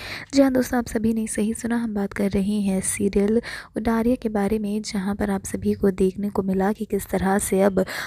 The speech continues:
अमृत तो बुरी तरह से डर गया है, क्योंकि जैस्मिन ने उसे बोल जो दिया है कि तुम्हारी गाड़ी से एक्सीडेंट हुआ था और मैं तुम्हें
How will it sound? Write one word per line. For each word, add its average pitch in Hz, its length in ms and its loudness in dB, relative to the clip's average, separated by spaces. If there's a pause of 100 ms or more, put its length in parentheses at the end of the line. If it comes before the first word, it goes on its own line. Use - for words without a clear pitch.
(140)
अमृत 208 340 -2
तो 220 60 0
बुरी 208 200 6
तरह 190 320 0
से 196 200 -4
डर 196 200 -4
गया 185 240 0
है, 190 300 0
क्योंकि 190 440 0
जैस्मिन 190 440 0
ने 196 120 -4
उसे 190 220 -2
बोल 185 240 4
जो 202 160 0
दिया 185 220 0
है 196 220 0
कि 214 120 -4
तुम्हारी 214 360 0
गाड़ी 208 280 2
से 202 180 0
एक्सीडेंट 214 400 -6
हुआ 202 160 2
था 220 120 0
और 202 120 2
मैं 233 160 0
तुम्हें 202 340 -2